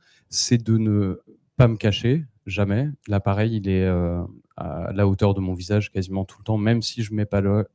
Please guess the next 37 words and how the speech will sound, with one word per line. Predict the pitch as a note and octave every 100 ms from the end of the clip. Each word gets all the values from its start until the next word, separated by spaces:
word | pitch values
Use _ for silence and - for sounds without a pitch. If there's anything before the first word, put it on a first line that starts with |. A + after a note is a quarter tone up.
| G2
l'œil | G#2+ G#2
dans | G2+
le | F#2
viseur. | F#2 F#2+ G#2+ C#3+ - _ _ _ _ _ _ G#2+
Euh, | G2+ G2 G2+ G2 F#2+ G2 -
je | A#2 - -
prends | A2 G#2 G#2
très | - -
peu | B2 C#3
de | B2+
photos | - B2 - B2 A#2+
prises | - B2 G#2+ -
du | G#2+
bas, | G#2 G2+ A2+ A#2+ A#2 -
parce | G2 -
que | G#2
déjà, | F#2+ G2+ G#2+
j'ai | G#2
du | F2+
mal | F#2+ G#2+
à, | G2+ F#2+ F2+ - _ - _ _
à | G#2
cadrer, | - A#2 A2+ A#2 A#2+
en | G#2+
fait, | - G2+ G2+
mon |
truc. | F#2+ A#2
Celle-ci, | - G#2 - A#2+
elle |
est | G#2
prise | - A#2 G#2
d'un | G#2
peu | G2+
plus | G2+ - G#2+
bas. | G2 G2 F#2+ _ _ _ _
Mais, | A2 G#2+ G#2
euh, | G2 F#2+ F#2+ F#2